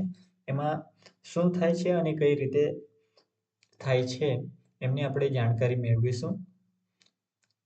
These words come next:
આજે તમે ફોટો જોઈ શકો છો, આ, આ લોકેશન છે, જ્યાં તમને ફિઝિકલ એક્ઝામ આપવું છે. આપણે ઈ એડમિટ કાર્ડ પર પણ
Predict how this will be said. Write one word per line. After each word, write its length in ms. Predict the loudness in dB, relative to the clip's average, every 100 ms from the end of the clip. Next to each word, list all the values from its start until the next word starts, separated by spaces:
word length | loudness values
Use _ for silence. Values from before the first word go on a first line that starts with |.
| _ _
આજે 220 | -2 -2
તમે 200 | -4 -4
ફોટો 460 | -4 -2 -4 -2 -4
જોઈ 200 | 0 -2
શકો 320 | -2 -4 -4
છો, 160 | -4 -4 -8 -10 -10
આ, 380 | -2 0 0 -2 -10 _ _ _ _ -2
આ 80 | 0
લોકેશન 520 | 2 0 -2 -2 -4
છે, 220 | -4 -4 -4 -8 _ _ _ _ _ _ _
જ્યાં 260 | 2 2 2
તમને 480 | 0 0 0 -2 -6 -12 _ _ _
ફિઝિકલ 400 | -2 0 2 2
એક્ઝામ 440 | 2 2 0 -2 -4
આપવું 440 | -4 -6 -6 -6 -4
છે. 160 | -2 -6 -8 -18 _ _
આપણે 200 | -4 -2
ઈ 220 | -2 0
એડમિટ 380 | 0 2 0 0
કાર્ડ 180 | 0 0
પર 160 | -2
પણ 220 | -2 -6